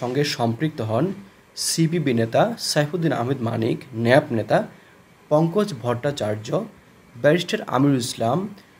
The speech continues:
পরবর্তীকালে আওয়ামী লীগের অর্থমন্ত্রী আবুল মাল আব্দুল মুহিত, বিএনপি সরকারের মন্ত্রী শাহজাহান সিরাজ প্রমুখ।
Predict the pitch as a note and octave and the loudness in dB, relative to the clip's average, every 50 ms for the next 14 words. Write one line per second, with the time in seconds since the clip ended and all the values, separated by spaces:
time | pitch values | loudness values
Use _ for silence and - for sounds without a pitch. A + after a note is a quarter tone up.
0 | - _ _ _ - - D#3 E3+ F3+ F3+ A3+ A3 - B3 A3+ E3 C3+ C3+ C#3 - | -20 _ _ _ 0 4 4 6 6 4 4 2 0 2 2 4 4 4 4 4
1 | - B2 C3 C#3 D3 D3+ D#3+ F3 F3+ - - B2 A#2 A2+ - D#3+ C#3 A#2 A2 A2 | 4 4 6 6 6 4 4 4 2 2 2 0 0 0 -2 -2 -2 -2 -2 -2
2 | - C3 F3 - - - B2 B2 C3+ E3 F3+ F3 F3+ G3+ F#3+ - A#2+ A#2+ B2+ - | -2 -4 -4 -4 -2 0 2 4 4 4 4 4 4 2 2 2 2 2 2 0
3 | C#3+ B2+ A#2 A2+ G#2+ G#2 A2+ D3+ F#3+ - - - - - - - - - - - | -2 0 0 -2 -2 -2 -4 -4 -4 -6 -8 -18 -20 -20 -20 -20 -20 -20 -20 -20
4 | _ - B2+ A#2 D3+ F3+ G3 G3 G3 A#3 A3+ - - C#3+ C3+ B2+ - D3 D#3+ E3 | _ -14 -4 0 2 2 2 2 2 2 2 2 4 2 2 4 4 4 6 6
5 | C3+ A#2 A2 A2 A2 A2+ B2 C3 A2+ A2 - - - - - - C#3+ C3+ C#3 D3 | 6 4 2 0 -2 -2 -2 -4 -4 -4 -6 -10 -12 -6 0 4 4 6 6 6
6 | D#3+ F3 E3 E3 - D#3 D3+ A#2 F2 - - - - - E3+ D#3+ C#3 A#2+ A2+ | 4 2 2 0 0 2 2 2 2 0 -6 -8 -4 0 2 2 2 0 -2